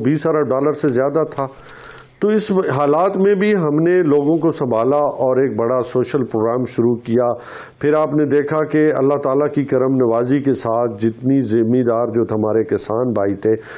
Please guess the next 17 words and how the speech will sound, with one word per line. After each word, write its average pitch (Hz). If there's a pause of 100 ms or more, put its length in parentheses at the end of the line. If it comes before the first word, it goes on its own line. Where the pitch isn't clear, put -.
(220)
उनको 165
एक 170
बड़ा 135
हिस्सा 147
जो 120
है 117
आज 131
जो 123
है 135
उनकी 127
फसलात 117
की 127
उनको 120
जो 113
कीमत 117
मिली 113
है, 202